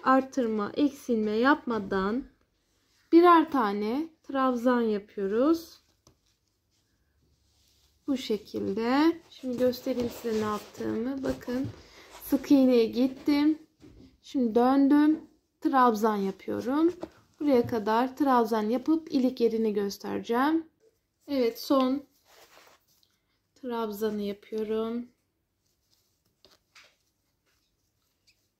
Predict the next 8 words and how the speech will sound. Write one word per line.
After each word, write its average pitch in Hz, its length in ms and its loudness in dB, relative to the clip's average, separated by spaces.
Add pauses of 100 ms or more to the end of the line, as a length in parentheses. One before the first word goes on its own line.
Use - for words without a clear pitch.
(280)
Şimdi 254 480 0
bu 277 220 2
ye-, 269 420 -4
hırka 294 480 4 (560)
kız 294 260 2
yeleği 240 360 0
olduğu 240 440 0
için 311 460 2